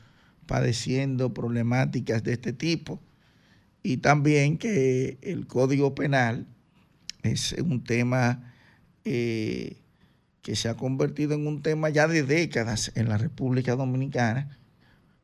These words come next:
porque tenemos todo lo que va del siglo veintiuno, más parte de lo que iba del siglo pasado, en tratar de aprobar un proyecto de ley y que no hemos podido, no hemos tenido forma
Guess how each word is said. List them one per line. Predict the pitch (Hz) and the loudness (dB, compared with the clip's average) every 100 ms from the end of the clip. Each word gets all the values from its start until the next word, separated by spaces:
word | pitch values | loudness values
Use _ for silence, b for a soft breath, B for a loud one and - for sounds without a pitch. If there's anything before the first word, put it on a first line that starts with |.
| _ | _
porque | - 170 113 | -10 -6 -6
tenemos | 95 104 110 117 131 127 | -4 -2 -2 0 0 2
todo | - 160 180 | 6 8 8
lo | - | 4
que | 143 | 4
va | 139 143 | 6 8
del | 143 | 6
siglo | - 143 139 | 6 6 6
veintiuno, | 135 131 143 143 123 117 | 6 4 2 4 4 2
más | 113 113 117 | 0 -2 -2
parte | - 123 131 139 | 4 4 4 4
de | 131 | 4
lo | 127 | 4
que | 127 120 | 2 4
iba | 120 | 6
del | 127 120 | 6 4
siglo | 127 127 | 4 4
pasado, | - 131 107 104 - - b b - | 4 4 6 4 2 -2 b b 0
en | 202 | 0
tratar | - 104 104 135 | 2 -2 2 4
de | 135 | 4
aprobar | - 131 131 | 4 2 2
un | 131 | 2
proyecto | 123 127 127 135 | 2 4 2 4
de | 135 | 6
ley | 127 127 - - | 6 6 4 -2
y | - | -8
que | - 151 | -6 -2
no | 117 | 0
hemos | 131 135 | 0 0
podido, | 135 131 143 139 | 2 2 2 0
no | 165 | 2
hemos | 147 170 | 4 4
tenido | 165 156 165 147 | 4 6 8 6
forma | 143 139 120 117 | 6 6 6 2